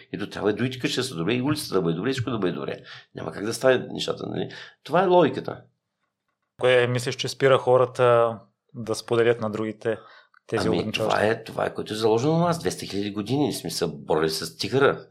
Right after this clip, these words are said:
Speaker 1: Тигър е бил после от нас. Тогава е било аз, аз, аз. И то застава в тебе. Примерно, света се държи от, се-, света се държи от, се движи от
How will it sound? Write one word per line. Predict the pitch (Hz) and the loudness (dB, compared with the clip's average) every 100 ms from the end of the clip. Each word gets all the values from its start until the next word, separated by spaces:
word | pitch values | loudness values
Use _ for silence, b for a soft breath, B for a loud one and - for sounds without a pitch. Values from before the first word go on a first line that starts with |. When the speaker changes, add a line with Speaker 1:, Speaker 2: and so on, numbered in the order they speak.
| _ | _
Speaker 1:
Тигър | 85 80 | -8 -4
е | 82 | -2
бил | 80 85 | -2 -6
после | 82 85 101 | -4 -4 0
от | 101 95 | -2 0
нас. | 85 | -4
Тогава | 85 92 | -2 -2
е | |
било | 82 92 - | 0 0 4
аз, | 87 - | 4 4
аз, | 104 113 | 2 4
аз. | 120 117 - B B B | 4 2 0 B B B
И | - | -6
то | 80 | -4
застава | 80 85 92 104 | -4 -2 2 2
в | 101 | 2
тебе. | 127 98 78 B B B | 2 2 0 B B B
Примерно, | - 139 - | 0 2 2
света | - - | -4 -4
се | 151 | 0
държи | 113 98 139 | 0 2 0
от, | 95 - - - | -2 -8 -8 -6
се-, | - 92 80 | -8 -8 -10
света | - - | -10 -6
се | 160 113 | -2 -2
държи | 87 85 120 | -2 -2 -2
от, | 127 - | -2 -4
се | - - 95 - 80 80 | -8 -4 -4 -6 -16 -12
движи | 80 123 123 107 123 | -4 -2 0 -2 -2
от | 85 82 | -4 -8